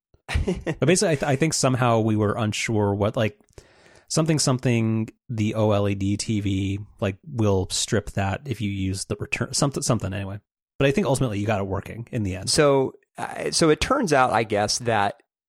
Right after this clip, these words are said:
Speaker 1: if you want to have Dolby Atmos, like, in almost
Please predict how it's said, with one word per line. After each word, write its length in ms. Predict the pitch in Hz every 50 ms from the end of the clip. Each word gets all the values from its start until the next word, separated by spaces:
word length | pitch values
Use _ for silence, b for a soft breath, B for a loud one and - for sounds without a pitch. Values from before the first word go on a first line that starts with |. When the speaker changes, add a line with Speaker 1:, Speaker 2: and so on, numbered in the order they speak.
| _ _ _ -
Speaker 1:
if 280 | 131 127 123 - -
you 720 | - 113 113 117 117 113 113 113 113 113 110 110 107 107 - _ _ _ _ _ _ _ _ _ _ _ _
want 440 | - 123 117 127 139 151 - - -
to 180 | - - 143 127
have 420 | 107 127 120 117 117 113 110 104
Dolby 460 | - 113 110 110 107 95 107 98 95 - -
Atmos, 800 | 95 87 - - 95 98 92 95 101 101 98 - - - - - _
like, 320 | - 107 98 92 - _ _ _ _
in 140 | - 131 127
almost 440 | 131 - 156 156 156 151 139 - -